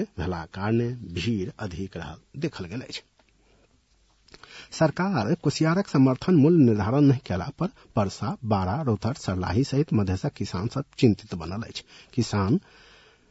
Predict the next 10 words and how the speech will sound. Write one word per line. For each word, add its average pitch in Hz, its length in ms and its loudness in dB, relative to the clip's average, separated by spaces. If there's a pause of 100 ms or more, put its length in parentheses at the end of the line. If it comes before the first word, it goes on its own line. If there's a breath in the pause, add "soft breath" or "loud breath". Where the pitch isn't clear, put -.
(680 soft breath)
हकहित 175 340 4
संरक्षण 135 540 4
संघर्ष 131 340 2
समिति 120 420 4
के - 120 -2
सचिव - 420 0
पृथ्वी 151 400 2
शाह 101 300 -2 (220)
किसानक 151 580 2 (680 soft breath)
आ 110 160 2